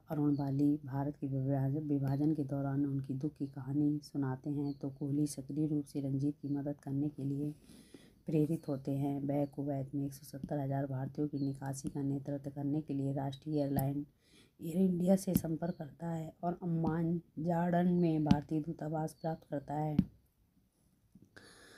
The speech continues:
परमिट जारी करने के लिए। जैसे ही भारतीय को वह छोड़ते हैं, रंजीत एक और चौकी पर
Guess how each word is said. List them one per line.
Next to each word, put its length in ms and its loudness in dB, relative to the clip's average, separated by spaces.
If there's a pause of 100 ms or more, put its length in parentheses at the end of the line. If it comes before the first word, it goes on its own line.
(260)
परमिट 340 8
जारी 260 2
करने 320 0
के 160 -2
लिए। 220 2
जैसे 300 0
ही 80 8
भारतीय 380 0
को 160 -6
वह 180 0
छोड़ते 420 -4
हैं, 320 4
रंजीत 680 2
एक 240 0
और 160 2
चौकी 380 -8
पर 280 -2